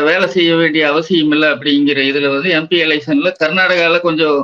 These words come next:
லூசா இருந்துட்டாங்க, ஓவர் கான்ஃபிடென்ஸ். அப்ப அந்த ஓவர் கான்ஃபிடென்ஸும் வந்து நம்மள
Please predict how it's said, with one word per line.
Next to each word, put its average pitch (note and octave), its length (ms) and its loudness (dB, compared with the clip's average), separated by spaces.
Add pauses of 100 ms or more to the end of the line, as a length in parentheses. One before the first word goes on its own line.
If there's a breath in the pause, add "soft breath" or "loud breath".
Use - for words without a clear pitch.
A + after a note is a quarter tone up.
(360 soft breath)
லூசா A3 300 0
இருந்துட்டாங்க, D3+ 440 0
ஓவர் F#3+ 240 2
கான்ஃபிடென்ஸ். D3 640 -2 (760)
அப்ப - 200 -2
அந்த F3 240 0
ஓவர் A#3 320 2
கான்ஃபிடென்ஸும் G#3 800 0
வந்து F#3+ 260 -4
நம்மள E3+ 300 -2